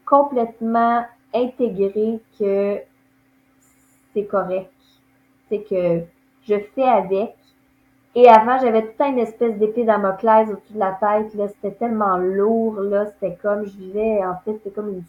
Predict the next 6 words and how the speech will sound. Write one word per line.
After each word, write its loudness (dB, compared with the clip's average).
survie, -6
là, -2
constamment. -10
Puis -12
là, 0
c'est -10